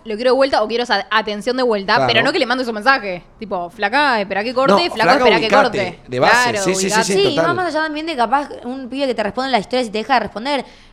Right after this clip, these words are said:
Speaker 3: O sea, cuando, o sea, por más que hayas estado, por más que seas la ex, por más que sea tu chongo, por más que lo que sea, cuando una persona se pone en pareja,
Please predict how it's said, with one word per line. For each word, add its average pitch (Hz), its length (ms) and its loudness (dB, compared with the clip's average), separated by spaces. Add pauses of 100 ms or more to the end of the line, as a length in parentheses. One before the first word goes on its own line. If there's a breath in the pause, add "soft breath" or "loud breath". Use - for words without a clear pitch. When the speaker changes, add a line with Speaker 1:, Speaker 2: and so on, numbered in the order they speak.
Speaker 3:
O 220 80 -10
sea, 240 160 0
cuando, 247 340 -2
o 226 60 -6
sea, 233 360 -2 (260)
por 254 160 0
más 370 100 0
que 403 60 -4
hayas 370 160 -4
estado, 311 320 2
por 226 100 0
más 311 80 -2
que 320 100 -6
seas 311 160 -2
la 233 140 2
ex, 254 140 0
por 226 120 -4
más 269 120 -2
que 294 100 -8
sea 277 160 -4
tu 220 80 -8
chongo, 277 260 -4
por 208 120 2
más 285 80 0
que - 80 -2
lo 233 60 0
que 208 80 -2
sea, 247 180 4 (260 loud breath)
cuando 294 220 -6
una 415 80 2
persona 262 260 -2
se 226 80 -4
pone 226 160 0
en 233 60 -6
pareja, 220 480 0